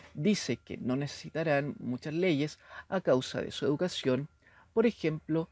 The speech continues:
la re-, las relativas a la policía urbana, a los mercados y a otras semejantes. Sin embargo, solo da educación a los guardianes.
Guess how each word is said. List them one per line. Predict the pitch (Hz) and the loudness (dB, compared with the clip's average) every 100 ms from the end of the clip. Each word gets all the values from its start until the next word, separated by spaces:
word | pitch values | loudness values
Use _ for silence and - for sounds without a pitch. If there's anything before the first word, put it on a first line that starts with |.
| - - | -12 -4
la | - 82 - _ - - | 2 2 2 _ -20 -20
re-, | - - 151 131 - | -12 -2 0 0 -2
las | 143 120 | -4 0
relativas | 120 117 147 143 117 | 0 0 0 -2 -2
a | |
la | 110 | -6
policía | - - - | -8 -10 -6
urbana, | 127 156 180 170 165 | -4 2 2 4 0
a | |
los | 131 - | -2 -4
mercados | 160 - 160 156 160 156 - - | -10 0 4 6 4 0 -6 -6
y | 160 143 | 0 2
a | 110 | 2
otras | - 123 | 0 -6
semejantes. | - 160 - 139 117 - - - _ _ _ _ - - | -6 -6 -2 -4 -4 -8 -20 -20 _ _ _ _ -20 -10
Sin | - 214 | 0 2
embargo, | 190 151 151 151 151 | 4 4 4 0 -2
solo | - 185 196 190 | -4 -2 2 2
da | 151 160 165 | 4 4 4
educación | - 147 135 123 - 143 143 | 0 -4 -4 -6 -4 -2 -2
a | |
los | 139 | -2
guardianes. | - 151 131 - - - | -2 -2 -2 -4 -8 -18